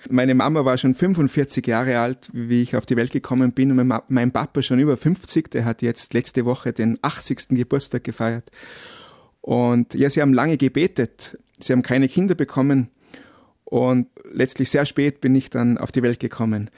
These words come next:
Es war eine große Freude für meine Eltern. Und da hat dann, ist ein Journalist gekommen vom Robertusblatt, von der Salzburger Kirchenzeitung, und er hat eine Geschichte mit uns gemacht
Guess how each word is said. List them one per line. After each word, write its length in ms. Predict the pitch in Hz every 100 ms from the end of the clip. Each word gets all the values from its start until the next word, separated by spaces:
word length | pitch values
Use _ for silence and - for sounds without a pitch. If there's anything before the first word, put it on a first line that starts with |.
| - - _ _ -
Es 160 | -
war 100 | 117
eine 140 | 113 113
große 320 | 127 131 123
Freude 340 | - 117 143
für 120 | 127 120
meine 200 | 120 104
Eltern. 480 | 127 139 151 147 - _ _ _ _ - -
Und 200 | 110 107
da 60 | 110
hat 160 | 113
dann, 280 | 117 113 101 - - _
ist 120 | -
ein 100 | 117
Journalist 420 | 127 127 143 185
gekommen 440 | 160 139 139 143 127
vom 200 | 120 117
Robertusblatt, 840 | 117 123 147 - 131 - 117 -
von 120 | 123
der 80 | 120
Salzburger 480 | 120 135 - 127 117
Kirchenzeitung, 720 | 160 147 131 123 117 - 117
und 80 | 117
er 60 |
hat 100 | 113
eine 180 | 117 120
Geschichte 560 | 120 - - - 117 110 - - _
mit 140 | 120
uns 180 | 131 127
gemacht 580 | - 120 127 - -